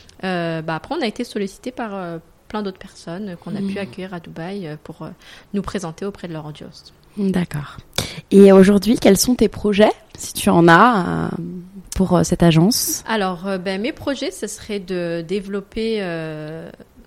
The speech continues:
Speaker 1: davantage, euh, Dubaï, euh, d'en faire une, une plus grande équipe, euh, et aussi, pourquoi pas, euh, d'exporter, euh, ce, ce, ce concept-là en, sous forme de franchise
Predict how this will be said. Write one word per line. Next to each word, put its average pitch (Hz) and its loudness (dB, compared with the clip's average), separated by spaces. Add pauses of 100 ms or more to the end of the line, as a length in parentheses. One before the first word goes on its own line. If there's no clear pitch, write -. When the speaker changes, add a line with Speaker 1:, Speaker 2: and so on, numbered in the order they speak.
(120)
Speaker 1:
davantage, 190 -8
euh, 170 -10
Dubaï, 170 -8 (840)
euh, 170 -8
d'en 165 -10
faire 185 -12
une, 165 -12
une 156 -12
plus - -16
grande 175 -12
équipe, 160 -12
euh, 156 -12 (480)
et 196 -4
aussi, 185 -8
pourquoi 190 -10
pas, 208 -4
euh, 175 -6
d'exporter, 190 -10
euh, 175 -8
ce, 165 -12
ce, 165 -14
ce - -14
concept-là 190 -8
en, 160 -10
sous - -16
forme 185 -10
de 165 -12
franchise 196 -16